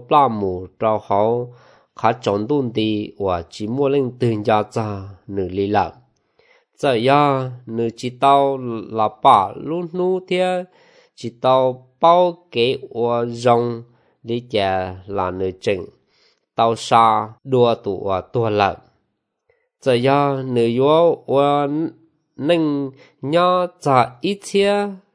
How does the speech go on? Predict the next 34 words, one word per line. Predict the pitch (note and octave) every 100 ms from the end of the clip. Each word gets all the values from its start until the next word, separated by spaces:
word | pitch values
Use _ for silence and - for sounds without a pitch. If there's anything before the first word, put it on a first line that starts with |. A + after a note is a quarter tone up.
| -
là | G#2+
xí | G#2+ A2+ -
á | D#3+ F3+ E3+
chia | F#3+ F#3+
xong | F#3 B2+ A#2+
là | G2
xí. | - D#3 D3 A2+ - _ _ _ _ _ -
Nhưng | C3+ D3+ B2+ B2
chỉ | -
mua | A#2+ D3+
cái | C3+ - A#2+ B2
giàu | - G#2 G2
xe | - C#3+
đã | D3 D3 -
chỉ | A2+ G#2
lì. | G#2 F#2+ F2 - _ _ _ _ _ _
Thảo | - A#2
ca, | F#2 A#2+ A#2 A#2 A2+ A2+ - - - A2
gái | G2+ G2 G#2+
nhưng | C3+ C3+ A#2
yếu | A2 A2 A#2 A#2+ B2 _ _
một | A2 G2+ F#2+ - _ _ _ _ -
trâu | A2 G#2 G#2 -
tí | F3 G3 -
khá | G#2+
chả | G2+ - G2
sư. | - B2+ A2+ G2 - _ _ _ _ _ _ _ _ _ _ _ _ _ _ _ _ _ _ _ _
Tụ | B2
nâng | B2+ C#3 C3+ C3 C3 B2 -
và | - A2+ G#2+
trâu | - C#3+
xiên | C#3 - F#3+ F#3
ra | D3 C3 -
và | B2+